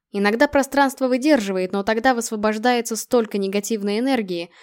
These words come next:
что она вызывает у местных нелюдей помешательство, и хорошо, если временно. Но иногда оно все-таки рвется, и тогда вылезают такие существа, как тот лесовик».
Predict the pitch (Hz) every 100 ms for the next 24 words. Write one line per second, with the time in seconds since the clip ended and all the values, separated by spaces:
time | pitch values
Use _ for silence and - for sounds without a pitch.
0 | - _ - 233 247 277 269 254 262 269
1 | 269 262 254 262 240 294 254 190 185 185
2 | 269 254 214 185 175 175 - 175 _ 196
3 | 196 214 208 220 214 233 208 196 175 170
4 | 170 170 _ _ _ 208 208 214 220 214
5 | 233 233 220 233 220 214 214 262 - -
6 | - _ _ _ - 220 233 233 269 269
7 | 262 262 262 262 254 269 254 254 262 247
8 | 269 302 277 208 - 226 226 214 226 185
9 | - -